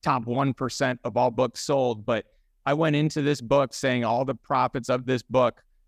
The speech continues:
uh, would be a hundred percent donated, um,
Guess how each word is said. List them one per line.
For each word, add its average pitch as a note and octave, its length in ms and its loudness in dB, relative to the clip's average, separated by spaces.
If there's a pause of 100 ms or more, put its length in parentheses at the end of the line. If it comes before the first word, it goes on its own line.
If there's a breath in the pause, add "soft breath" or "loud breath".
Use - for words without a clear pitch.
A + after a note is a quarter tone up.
(140)
uh, A2 320 2
would A#2+ 160 -2
be A#2+ 100 2
a A2 60 2
hundred C3 220 0
percent A#2+ 340 -2
donated, A2+ 680 2 (400)
um, G#2 600 2